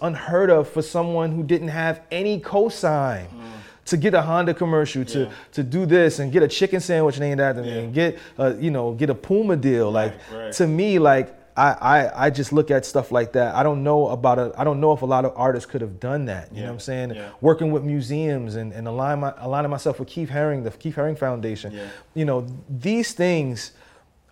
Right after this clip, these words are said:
Speaker 1: were essential to my brand, and I don't know if I would have been able to do that if I wasn't this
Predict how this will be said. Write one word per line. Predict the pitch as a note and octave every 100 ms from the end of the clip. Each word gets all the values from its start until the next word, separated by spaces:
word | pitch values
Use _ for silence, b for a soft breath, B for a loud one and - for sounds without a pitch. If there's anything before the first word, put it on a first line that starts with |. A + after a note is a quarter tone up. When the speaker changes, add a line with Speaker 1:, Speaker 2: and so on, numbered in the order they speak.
| _ B2+
Speaker 1:
were | C3+
essential | B2 - D3 C#3 B2+
to | A2+ A#2+
my | A2 G#2
brand, | F2+ G#2 A2 G#2 F#2+
and | - G#2 G#2 - B B B _ _ _ -
I | C3+
don't | D3
know | D3
if | C3
I | B2+
would | B2
have | A#2 G#2+
been | A#2+
able | A#2 A2+
to | G#2
do | F#2 A#2+
that | A2+ G#2
if | G2
I | A2
wasn't | G2+ G2 A2+ G#2+ F#2
this | A2 G2+